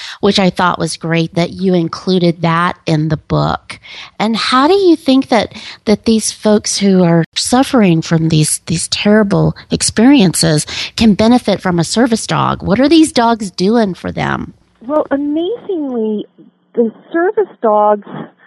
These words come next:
Speaker 2: a lot of them are trained to mitigate the effects of P T S D. Some of them are trained for blocking. Not all organizations train for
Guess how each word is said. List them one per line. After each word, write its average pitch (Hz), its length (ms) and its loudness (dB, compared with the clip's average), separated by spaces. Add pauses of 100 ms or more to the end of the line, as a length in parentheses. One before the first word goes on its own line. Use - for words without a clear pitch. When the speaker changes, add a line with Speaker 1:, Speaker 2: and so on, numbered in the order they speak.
(120)
Speaker 2:
a 240 40 2
lot 285 320 2
of 381 140 0
them 269 160 0
are 196 100 2
trained 220 460 -4
to 208 100 -4
mitigate 190 580 0
the 190 100 0
effects - 360 -2
of 269 140 -8
P 269 160 -6
T 277 180 -4
S 269 140 0 (100)
D. 285 340 -2 (440)
Some 277 140 0
of 302 80 2
them 302 80 -2
are 277 80 0
trained 220 340 -6
for 240 100 2
blocking. 190 540 0
Not 208 220 2
all 233 180 2
organizations 202 840 -4 (140)
train 190 400 -6 (120)
for 180 340 -2